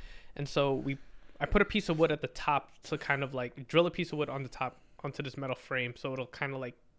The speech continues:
act as a lip, so that the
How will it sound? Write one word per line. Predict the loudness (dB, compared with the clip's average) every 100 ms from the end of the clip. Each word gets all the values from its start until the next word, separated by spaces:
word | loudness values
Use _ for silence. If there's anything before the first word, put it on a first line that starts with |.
| -12 -10
act | -6
as | -4 -4
a |
lip, | -6 -2 -2 -4 -14 -18 _ _ _
so | -6 -2
that | 0 -2 -4 _ _ _ -8
the | -6 -4 -4 -4 -4 -6